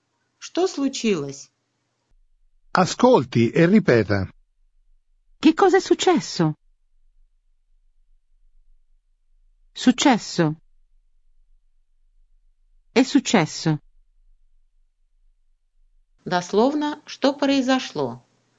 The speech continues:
Speaker 1: Это то же самое слово, которое вы уже знаете как «успех». Снова спросите: «Что случилось?»
Speaker 3: Che cosa è successo?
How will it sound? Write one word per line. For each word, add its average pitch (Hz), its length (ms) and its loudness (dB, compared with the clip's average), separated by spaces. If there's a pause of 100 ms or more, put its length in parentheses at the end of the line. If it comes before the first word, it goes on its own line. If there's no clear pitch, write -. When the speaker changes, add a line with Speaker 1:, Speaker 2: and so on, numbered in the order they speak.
(580)
Speaker 1:
Это 254 220 -2
то 240 240 0
же 208 120 -2
самое 185 500 -2
слово, 240 720 -2
которое 214 500 0
вы 196 180 2
уже 170 280 -6
знаете 233 760 -6 (300)
как - 320 -4 (120)
«успех». - 600 -8 (420)
Снова 277 380 -2
спросите: 165 840 -4 (120)
«Что - 260 -4
случилось?» 196 800 -4 (2750)
Speaker 3:
Che 302 140 2
cosa 359 240 4
è - 40 0
successo? 151 680 0